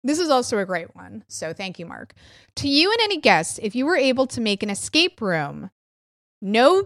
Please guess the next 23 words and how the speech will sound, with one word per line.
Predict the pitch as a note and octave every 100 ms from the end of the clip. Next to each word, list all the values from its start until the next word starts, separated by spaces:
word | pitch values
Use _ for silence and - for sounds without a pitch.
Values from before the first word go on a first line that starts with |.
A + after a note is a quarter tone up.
| -
budget | D4+ - C#4+ -
restrictions, | G#3+ G#3 - C4 B3 - - C#3+ D3 D#3 F3+ - - _ _ _ _ _
what | F#3 F#3 A#3+ C4+ -
would | C#4 C4+ A3
your | A3 A3
theme | A3+ - - G#3 G3 F3+ F3 F#3+ D#3 D3
be?" | D#3+ D3 - C#3 C#3+ _ _ _ _ _ _ _ _ -
Wow. | E3+ G#3+ G3 F3 D3+ D3+ D3+ D3+ - _ _ _ _ _ _ _
Mark, | G#3 B3+ D#4 D4+ A#3
I | A#3 A3+
feel | - F4 A4 A#4 A4+ C4
mildly | A3+ G#3+ G#3+ A#3 C4 B3+ B3
guilty | F#3+ G#3+ G3+ G#3+ G3
I'm | F#3 F#3 D#3+
daring | G3 G3+ G#3+ A3
to | A3+
answer | G3 G3 - F#3+
this | F#3+ -
question | - F3+ - F3
without | F3 F3+ F3+ F3
Mister | F#3 - F#3+
Charles | - G3 F3+ F3
Rockhill | G3 G3 G3+ - F3+ E3 D#3+ D#3